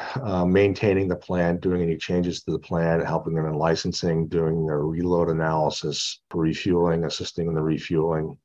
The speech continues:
And that range really will vary depending upon the sophistication of the customer. If it's somebody who, you know, doesn't have a fleet of, you know, has never operated a plant before and doesn't have any other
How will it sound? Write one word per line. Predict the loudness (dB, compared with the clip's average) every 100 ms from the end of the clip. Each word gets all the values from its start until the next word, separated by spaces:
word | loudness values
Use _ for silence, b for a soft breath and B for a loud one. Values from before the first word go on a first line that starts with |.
| b b b b b _
And | 2 4
that | 4 4
range | 4 6 6 2
really | 2 2 2 0 -2 -6
will | -8 -4
vary | 2 4 4 2 -4
depending | -8 -6 -6
upon | -6 -4 -2 0 0
the | -4
sophistication | -4 -6 -6 -6 -8 2 2 4 -2
of | -4
the | -4
customer. | -2 -4 -2 -10 -14 -16 _ -8
If |
it's | -4
somebody | 0 0 2 2 2 0
who, | -2 -2 -2 -4 -6 -10 _
you | -4
know, | 0
doesn't | 0 2
have | -2 -2 -2
a |
fleet | -2 0 2 2 0
of, | -4 -2 -2 -4
you | -6
know, | -4
has | -2
never | -2 -2 0
operated | -2 2 4 4
a | 2
plant | -2 -4 -2
before | -4 -6 -2 0
and | 0 -2
doesn't | -4 -4
have | -2 -4 -4
any | -4 -2
other | -2 -2